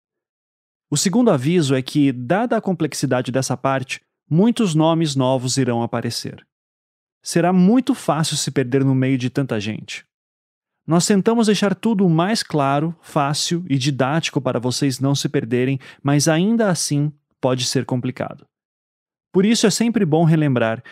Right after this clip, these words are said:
que temos a enciclopédia do podcast para auxiliar neste trajeto. Vocês encontram ela no link projetohumanos ponto com ponto B R barra Altamira e em seguida é só clicar no link Wiki de Altamira e pronto.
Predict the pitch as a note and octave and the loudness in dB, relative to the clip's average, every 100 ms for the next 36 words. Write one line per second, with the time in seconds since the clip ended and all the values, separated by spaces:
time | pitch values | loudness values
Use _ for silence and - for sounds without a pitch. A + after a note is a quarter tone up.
0 | - - C3 E3+ G#3 G3+ F3 E3 F3 D#3 | -10 -6 0 2 4 4 2 0 0 0
1 | C3+ D3 D#3 F#3 D#3+ - B2+ B2+ B2 C3 | 0 2 2 0 -2 -2 -4 -2 -2 -2
2 | - C3 B2 - A#2+ A#2+ A#2 B2 - C3+ | -4 -4 -4 -4 -2 -2 -2 -4 -4 -4
3 | B2+ G#2+ A2+ - - _ _ _ _ _ | -4 -4 -8 -12 -20 _ _ _ _ _
4 | - B2+ C3 B2+ D3 C3 D#3 F3+ E3+ C#3 | -6 -2 0 0 -2 0 0 0 0 0
5 | C3+ C#3 C#3 C3+ E3+ F#3 D#3 B2+ A2+ C#3+ | 0 0 2 2 0 -2 -2 -2 0 0
6 | D#3 D#3 C#3 C3+ B2 B2 - B2+ A#2 D3 | 0 0 2 2 0 -4 -4 -6 -4 -4
7 | C#3+ C3 A#2+ B2 B2 C#3 A2+ A2+ A2 A2 | -4 -6 -4 -4 0 -2 0 -2 -2 -2
8 | B2+ E3 F3 C#3+ C3 E3+ - _ _ _ | -2 -2 -2 -2 0 -2 -4 _ _ _
9 | B2 B2+ C3 - B2+ D#3 D#3 - E3+ E3+ | -2 0 0 -2 2 2 2 0 -2 -2
10 | D#3 C#3 C#3+ C3 B2+ D#3 - D3+ - C3+ | -2 -2 0 0 0 0 -2 -4 -2 -2
11 | F#3+ F#3 F#3+ C#3+ D3+ D3+ D3+ C3 C#3 E3 | -2 -2 -2 2 0 0 -2 0 0 0
12 | D#3+ _ _ _ D#3+ - A#2 - - | -2 _ _ _ -4 -2 -4 -6 -20